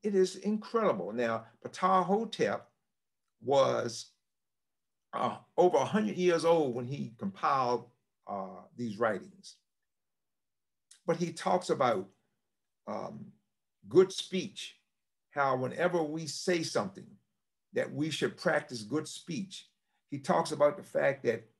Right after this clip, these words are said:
if you're in a crowd and someone goes negative on you, not to go negative, to maintain your positive stance. And the intelligent people who are watching this go on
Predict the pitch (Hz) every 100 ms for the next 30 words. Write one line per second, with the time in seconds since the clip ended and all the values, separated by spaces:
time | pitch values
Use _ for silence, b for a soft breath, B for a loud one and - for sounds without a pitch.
0 | - 117 127 127 127 156 143 - - 170
1 | 151 107 - - _ _ _ _ _ _
2 | _ _ _ - 120 120 175 165 156 151
3 | 139 147 156 135 131 160 151 131 - 123
4 | 107 95 - - _ _ _ _ _ -
5 | - 151 165 - 139 170 151 123 95 -
6 | - _ _ _ _ _ - 107 127 175
7 | 180 175 - 175 165 165 156 147 - 156
8 | 151 147 131 123 - 180 165 113 107 -
9 | - _ _ _ _ _ _ _ _ 135
10 | 139 135 131 - - 120 131 123 - -
11 | 220 208 180 143 - 139 - 123 131 127
12 | 110 135 185 190 127 131 135 117 135 139
13 | 156 170 139 110 110